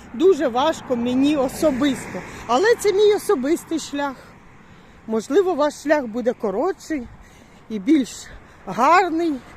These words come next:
і більш, е, допомагати вам будуть, і, можливо, українці вам будуть допомагати. Ну, у мене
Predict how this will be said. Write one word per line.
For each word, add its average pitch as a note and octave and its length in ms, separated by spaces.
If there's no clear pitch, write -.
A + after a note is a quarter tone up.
і G#3+ 40
більш, D#4 340
е, A3+ 440
допомагати A#3 720
вам D#4 220
будуть, C4+ 320
і, - 20
можливо, G#3+ 440
українці A3+ 680
вам D4+ 200
будуть C4 340
допомагати. C#4 960
Ну, C4 300
у - 20
мене D#4+ 720